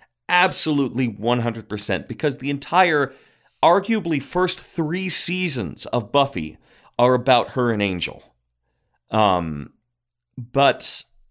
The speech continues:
with the exception of a couple episodes in season one, Angel's life in L A has had very little to do with Buffy.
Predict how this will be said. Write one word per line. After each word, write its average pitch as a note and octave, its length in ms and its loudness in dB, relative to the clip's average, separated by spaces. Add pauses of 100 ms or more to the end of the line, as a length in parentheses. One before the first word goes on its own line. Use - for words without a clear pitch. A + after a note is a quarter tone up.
(120)
with C#3+ 180 -2
the D3+ 140 2
exception E3+ 640 0
of C3+ 360 4
a C3+ 40 -8
couple D3+ 420 -2
episodes D3+ 460 0
in A#2+ 80 -4
season C#3 520 -4
one, A2 460 -2 (1040)
Angel's F3+ 400 -2
life D#3 260 0
in D#3 100 -4
L D3 220 0
A D#3 120 2
has B2+ 140 -4
had C3 180 -6
very D#3+ 260 -8
little D3+ 380 -6
to D3 120 -10
do C#3 200 -4
with F#3 260 -2
Buffy. D2+ 360 -6